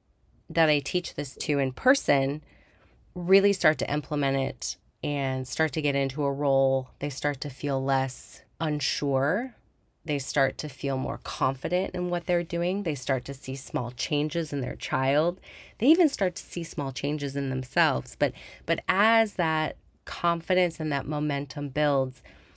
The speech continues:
that's when the needle really starts to move. So moving into twenty twenty-four, try something new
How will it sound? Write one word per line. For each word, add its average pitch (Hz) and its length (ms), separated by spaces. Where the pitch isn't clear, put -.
that's 190 340
when 233 120
the 202 100
needle 160 560
really 175 480
starts 131 460
to 139 80
move. 131 440
So - 180
moving 214 540
into 143 240
twenty 131 320
twenty-four, 131 880
try 196 160
something 220 460
new 170 480